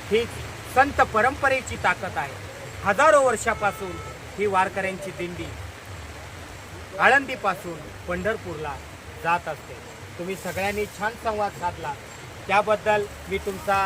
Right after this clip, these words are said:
आयुष्यभर ऋणी आहे. जीवनामध्ये किती पैसा कमवला तरी तो कमीच पडणार आहे, पण जो आनंद तुम्ही दिलेला आहे सगळ्यांना, एकमेकांशी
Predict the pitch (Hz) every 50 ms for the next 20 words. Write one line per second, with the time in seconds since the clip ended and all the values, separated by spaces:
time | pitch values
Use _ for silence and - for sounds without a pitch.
0 | 190 185 175 - - - - - - 160 185 233 277 - - - 262 247 254 247
1 | 220 214 208 226 254 254 233 202 202 214 - - - - - - - - - -
2 | - - - - - - - - - - - - - - - - 202 220 233 262
3 | 294 294 285 285 285 294 294 - 254 - - 311 320 - 285 269 254 - 269 247
4 | - - 226 208 208 196 185 170 151 135 - - - - - - - - - -
5 | - - 220 226 247 233 - 254 233 - 214 214 214 240 - - - 208 190 190
6 | 185 185 170 165 156 139 127 123 - - - - - - - - - - - -
7 | 240 262 247 202 254 262 240 233 240 269 311 311 294 302 277 - 262 247 240 247
8 | - 220 214 214 214 208 208 196 185 156 151 147 - - - - - - - -
9 | - - 202 196 180 226 247 247 240 226 196 156 143 - - - - - - -
10 | - - 196 233 226 226 233 226 220 - 240 240 - - 247